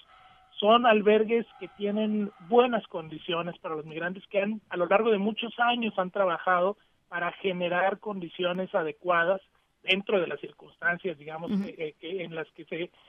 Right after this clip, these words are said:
Speaker 1: se viven estos lugares, pero circunstancias bastante, eh, adecuadas. Pero los más recientes, los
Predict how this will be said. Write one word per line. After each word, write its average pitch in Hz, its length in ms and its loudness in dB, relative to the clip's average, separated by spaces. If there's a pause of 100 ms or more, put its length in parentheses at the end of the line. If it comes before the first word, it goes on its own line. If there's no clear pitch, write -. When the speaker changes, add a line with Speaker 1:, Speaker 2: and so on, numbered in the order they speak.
(220)
Speaker 1:
se 185 100 -8
viven 196 260 0
estos 233 220 -2
lugares, 240 380 6
pero 233 180 -2
circunstancias 214 720 0 (160)
bastante, 196 960 2 (380)
eh, 185 300 -2
adecuadas. 170 440 0 (400)
Pero 254 440 6
los 185 320 2
más 214 240 4
recientes, 208 800 -2
los 147 220 -12